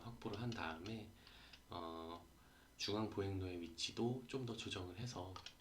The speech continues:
배치가 완료가 어느 정도 되었고요. 그래서 마지막으로 이렇게 우리 지문 조건에 있었던 연결 통로를 이런 식으로 배치를 하면 이제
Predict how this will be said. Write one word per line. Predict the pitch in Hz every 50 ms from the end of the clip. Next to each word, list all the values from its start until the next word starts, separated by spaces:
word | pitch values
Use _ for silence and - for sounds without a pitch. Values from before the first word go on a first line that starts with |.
| - - - - - - - - - - -
배치가 | - 92 92 - 95 95 95
완료가 | 92 87 85 87 90 85 90 85
어느 | 82 82 85
정도 | 90 87 87 87
되었고요. | - - 82 - - - - 131 139 131 - - - - - - - - - - - - - - -
그래서 | - 120 120 117 117 117 113 113 110 107 92
마지막으로 | 87 92 110 120 117 113 110 104 95
이렇게 | 90 90 - - - 98 92 90 - - 90
우리 | 90 90 90 87 85 85 82
지문 | - - 98 107 110
조건에 | 104 101 98 - - 92 90
있었던 | 92 - - - - - - 143 147 - - - - - - - - - - - - - - - - - - - - - - -
연결 | 107 113 127 131 143 139 139
통로를 | - 127 110 101 98 95 95 90 92 95 98 95 95 - - - - -
이런 | 98 95 92 92 92
식으로 | 92 - - 90 87 87 90 90 90 90 87 87 95 117 - - - - - - - - - -
배치를 | - - - - - - - 95
하면 | 92 135 143 139 110 95 92 95 95 92 - - - - - - - - - - - - - - - - - - -
이제 | - - 92 90 85 82 87